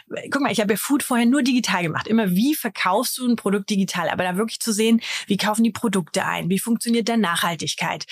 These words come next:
Äh, wie, wie kriegen die den Spirit auf diese ganzen Franchise-Nehmer, ähm,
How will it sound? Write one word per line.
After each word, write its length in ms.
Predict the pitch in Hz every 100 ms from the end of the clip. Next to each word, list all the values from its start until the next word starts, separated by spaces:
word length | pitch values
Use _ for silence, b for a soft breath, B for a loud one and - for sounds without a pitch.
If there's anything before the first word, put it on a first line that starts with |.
| B B
Äh, 180 | - 190
wie, 300 | 185 254 269
wie 160 | 196 226
kriegen 240 | - 269
die 100 | 254
den 160 | 233 233
Spirit 440 | - - 226 240
auf 100 | -
diese 200 | - 208 190
ganzen 420 | 208 277 262 254
Franchise-Nehmer, 800 | - 220 214 202 180 170 165 160 B B -
ähm, 400 | 185 185 180